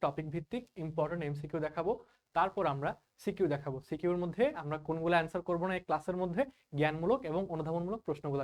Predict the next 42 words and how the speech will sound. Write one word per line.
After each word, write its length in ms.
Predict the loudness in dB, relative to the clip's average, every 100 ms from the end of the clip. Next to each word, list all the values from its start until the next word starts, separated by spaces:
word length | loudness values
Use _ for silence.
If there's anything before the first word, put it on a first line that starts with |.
| -2
ঠিক 100 | -4
আছে? 120 | 0 0
অর্থাৎ 200 | 0 -4 -6
সৃজনশীলের 440 | -4 -4 -2 -2 0
ক 20 | 2 2
এবং 120 | 2 -4 -2
খ 20 | -2 -2
নাম্বার 200 | -4 -8 _ _ _ _ -6
আমরা 200 | -2 0
অ্যান্সার 260 | 0 -2 0
করা 120 | 0 0
শুরু 120 | -2 0
করব 140 | 0 0 2
গ 20 | 4 4
এবং 120 | 2 -2 -2
ঘ 20 | -2
নাম্বার 200 | -2 -4 -8
থেকে, 140 | -6 -2
কেমন? 200 | 0 0 -2 _ _ _ 4
তাহলে 200 | 6 6
চলো 120 | 6 4 6
চ্যাপ্টার 260 | 4 4 2
শুরু 140 | 4 6
করি 120 | 6 6 6
আমি। 120 | 2 -2 _ _ _ -20 -20 -20 _ _ _ _ -2
এই 120 | 2 2
হচ্ছে 180 | 0 2
আমাদের 180 | 4 4 2
প্রথম 180 | 0 0
এমসিকিউ, 280 | 0 -2 -2 0
খেয়াল 180 | 4 4 4
করো, 140 | 2 2 -4 _ _ -4
এখানে 180 | -2 0 4
প্রশ্নে 220 | 2 4 4
বলা 120 | 4
হয়েছে 220 | 4 2 0 2
কোমল 280 | 2 4 2 2
পানীয়তে 340 | 2 2 -2 -4 0
কোন 120 | 0 0
অ্যাসিড 280 | -4 -2 -2 -2
থাকে? 180 | -6 -8 _ _ -10 -4
আমরা 140 | -4